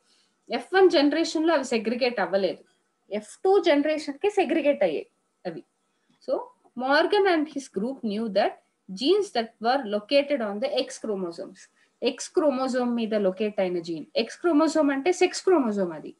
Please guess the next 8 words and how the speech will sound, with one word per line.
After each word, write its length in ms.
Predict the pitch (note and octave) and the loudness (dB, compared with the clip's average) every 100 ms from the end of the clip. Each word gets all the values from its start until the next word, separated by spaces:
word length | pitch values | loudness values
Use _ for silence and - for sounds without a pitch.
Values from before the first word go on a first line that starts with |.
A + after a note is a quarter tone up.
| _ _ _ _ - | _ _ _ _ -14
So, 80 | A3+ | -10
సెక్స్ 280 | B3+ - | -10 -12
క్రోమోజోమ్ 600 | - D#4+ D4+ D4+ D4 C#4 C4 | -4 0 2 2 0 0 -4
మీద 160 | B3+ A#3+ | -6 -2
లొకేట్ 440 | G#3 G3+ A#3+ A#3 | -2 -2 -4 -4
అయిన 180 | G#3 F#3+ | -4 -6
జీన్స్. 520 | E3+ E3+ E3 E3 A#3 E4+ G4+ _ _ _ _ _ | -8 -12 -12 -10 -6 -6 -6 _ _ _ _ _
So, 80 | - | -8